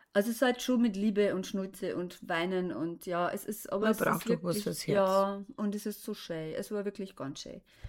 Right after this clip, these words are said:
Speaker 1: Nicht zu kitschig,
Speaker 2: <laughs>
Speaker 1: aber trotzdem
Speaker 2: Einfach
Speaker 1: was
Speaker 2: schön.
Speaker 1: fürs Herz. Genau, also Der Sommer unseres Lebens.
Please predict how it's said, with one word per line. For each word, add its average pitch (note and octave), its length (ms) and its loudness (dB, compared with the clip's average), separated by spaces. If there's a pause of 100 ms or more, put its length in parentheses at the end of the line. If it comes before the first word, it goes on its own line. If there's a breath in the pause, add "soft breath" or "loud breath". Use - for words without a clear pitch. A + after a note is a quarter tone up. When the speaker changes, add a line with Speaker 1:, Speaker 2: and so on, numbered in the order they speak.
(760 loud breath)
Speaker 1:
Nicht C4+ 280 6
zu C#4+ 180 2
kitschig, C#4 460 2
Speaker 2:
<laughs> - 360 4
Speaker 1:
aber G#3 360 6
trotzdem F3+ 840 0
Speaker 2:
Einfach F#3 360 0
Speaker 1:
was F#3+ 120 2
Speaker 2:
schön. C#3+ 120 2
Speaker 1:
fürs E3+ 200 -4
Herz. - 280 -8 (380)
Genau, F3+ 480 0
also F3 300 0
Der F3 120 -2
Sommer F3 300 -2
unseres E3 340 -8
Lebens. - 400 -12